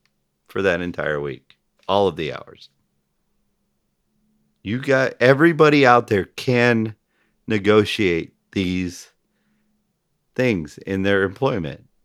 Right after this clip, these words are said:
All they have to do is make themselves worth it. You have to be worth it. So you have to make yourself, put yourself in a position where the company will be in a bad place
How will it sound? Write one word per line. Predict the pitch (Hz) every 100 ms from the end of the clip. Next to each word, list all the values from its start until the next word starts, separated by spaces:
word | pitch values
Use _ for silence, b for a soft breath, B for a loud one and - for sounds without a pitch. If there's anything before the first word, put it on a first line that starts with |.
| -
All | 98 131
they | 143
have | 147 135
to | -
do | 110 113
is | 101 92
make | 98 98 -
themselves | 95 92 90 85 82
worth | 80 85 92 -
it. | - _ _ _ _ _ _ _ _ _ _ _ -
You | 107 123
have | 110 120 117
to | -
be | 101 104
worth | 90 92 92 -
it. | - - - -
So | - 98
you | 87 104
have | 113 120 127
to | -
make | 131 120 110
yourself, | 107 95 - 73 71 _ _ _ _ _ _ _ _ _
put | - 107
yourself | 117 - 120 117
in | 123
a |
position | 117 131 95 80 - 82 85 80
where | 82 82 80 76 _ _ _ _ _ _ _ -
the | 98
company | - 110 104 107 98 95 92 95 _ _ _ _ _ _ _ _ _ _ _ _ _ _
will | 87 107 120
be | 101 120
in | 117
a | 101
bad | 87 98 92 87
place | 95 82 73 67 -